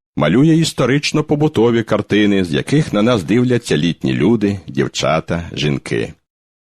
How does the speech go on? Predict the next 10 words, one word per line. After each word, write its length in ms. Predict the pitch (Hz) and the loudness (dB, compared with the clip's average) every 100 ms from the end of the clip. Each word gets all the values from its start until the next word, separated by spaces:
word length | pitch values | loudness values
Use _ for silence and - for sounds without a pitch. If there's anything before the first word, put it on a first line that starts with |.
| _ | _
У 80 | 78 | -6
тисяча 440 | 76 80 76 - 73 | -4 -4 -4 -4 -4
вісімсот 580 | 67 78 71 76 71 | -2 -4 -4 -4 -4
сорок 260 | - 67 64 | -2 -2 -2
третьому 420 | - 65 - 64 | -4 -4 -4 -2
році 400 | 92 113 - 60 - _ _ | 0 -2 -4 -8 -10 _ _
пише 320 | 113 135 143 | -2 0 -2
картину 560 | - 104 90 95 120 117 | -2 -2 0 0 0 0
«Селянська 680 | - 73 80 90 - - | -2 0 0 -2 -4 -4
родина». 600 | 87 80 73 71 64 57 | -2 0 0 -2 -2 -6